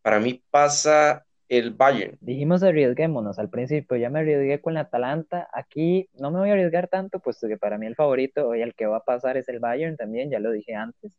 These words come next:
Speaker 2: Pero sí me voy a arriesgar en el hecho de que no sé si los aficionados recuerden aquella serie donde el Bar-, donde el Bayern de Heynckes le metió siete goles al Barcelona. Eh, para mí va a pasar algo similar.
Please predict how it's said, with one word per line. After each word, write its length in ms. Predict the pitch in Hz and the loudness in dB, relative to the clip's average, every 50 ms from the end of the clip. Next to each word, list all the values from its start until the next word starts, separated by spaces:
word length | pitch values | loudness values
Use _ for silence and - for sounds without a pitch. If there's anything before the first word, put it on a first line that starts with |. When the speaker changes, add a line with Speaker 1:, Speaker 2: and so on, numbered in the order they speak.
| _ - | _ 0
Speaker 2:
Pero 240 | 147 147 143 143 | 2 2 2 2
sí 120 | 139 - 156 | 0 -2 -2
me 80 | 165 | -2
voy 140 | 170 180 190 | 2 4 6
a 60 | 190 | 6
arriesgar 420 | 185 170 160 147 135 127 135 139 170 | 6 6 6 4 6 6 6 6 6
en 120 | 175 175 | 4 4
el 100 | 151 139 | 6 4
hecho 240 | 135 135 - - 165 | 4 4 4 4 4
de 120 | 165 156 | 4 4
que 340 | - - 127 117 110 101 - - _ _ | 4 4 4 6 6 4 2 -2 _ _
no 140 | 123 131 135 | -12 -12 -4
sé 160 | - 156 151 | -2 -2 -2
si 160 | - - 165 | 0 0 -2
los 220 | 147 131 123 113 131 | 0 0 -2 -4 -4
aficionados 720 | 113 - 117 107 - 113 107 117 127 131 131 147 147 139 - | -8 -8 -8 -12 -12 -12 -10 -8 -8 -6 -4 -4 -6 -6 -8
recuerden 540 | 120 113 101 - - 113 110 117 131 135 131 | -10 -10 -10 -6 -8 -6 -6 -6 -8 -8 -10
aquella 440 | 117 110 - - 110 110 110 120 - | -10 -12 -8 -8 -6 -2 -2 -2 -2
serie 300 | - 131 123 127 127 123 | 0 -4 -2 0 -2 -2
donde 200 | 120 110 107 104 | -2 -4 -6 -8
el 60 | 98 | -6
Bar-, 180 | 98 101 98 - - - - | -6 -8 -8 -8 -12 -10 -8
donde 200 | 131 127 120 120 | -8 -6 -6 -8
el 60 | 120 | -4
Bayern 360 | 110 117 120 127 135 139 147 | -4 -4 -4 -4 -4 -6 -6
de 120 | 135 120 - | -6 -6 -6
Heynckes 460 | 139 135 135 143 - 151 143 - _ | -8 -10 -10 -8 -8 -10 -10 -10 _
le 100 | 123 117 | -14 -14
metió 280 | 104 98 - - 117 - | -14 -14 -8 -8 -8 -6
siete 300 | - 135 135 - - 120 | -2 -4 -4 -2 -2 -4
goles 240 | 120 123 127 123 - | -2 -2 -2 -2 -4
al 100 | 117 104 | -4 -4
Barcelona. 540 | 110 107 - - 104 104 104 117 139 147 _ _ _ - | -6 -8 -8 -10 -8 -8 -6 -8 -8 -14 _ _ _ 0
Eh, 280 | 123 127 131 131 127 - | 2 6 6 6 6 4
para 180 | - 135 131 | 2 0 0
mí 80 | 143 151 | 0 -2
va 60 | 170 | 0
a 20 | |
pasar 240 | 175 180 175 190 180 | 0 2 4 4 4
algo 160 | 180 170 175 | 4 2 2
similar. 380 | 160 170 151 135 135 139 139 | 0 -2 -2 0 0 -2 -2